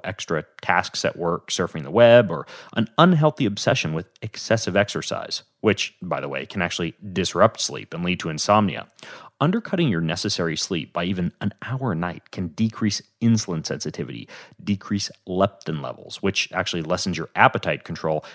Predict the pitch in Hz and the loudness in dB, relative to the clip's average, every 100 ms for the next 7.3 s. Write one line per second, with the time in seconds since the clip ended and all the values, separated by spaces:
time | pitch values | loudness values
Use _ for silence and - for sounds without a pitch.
0 | - 147 123 120 117 95 85 - - - | -4 0 2 0 2 2 2 -4 -12 -16
1 | 104 101 98 110 131 76 69 53 - - | -12 -4 4 6 6 4 -2 -8 -10 -14
2 | - 98 - - - 92 113 202 - - | -6 -4 -4 -10 -18 0 6 6 6 -2
3 | - - _ _ - 76 - - - - | -4 -6 _ _ -4 -4 -4 -14 -14 -14
4 | _ - - 202 160 98 90 - 90 - | _ -6 2 4 4 0 -2 -4 -4 -4
5 | 92 95 107 90 78 82 - 82 78 98 | -2 2 2 2 -2 -6 -4 -10 -4 0
6 | 85 71 58 60 - - - - - - | 0 -2 -12 -16 -18 -20 -20 -20 -18 0
7 | 98 92 | 2 2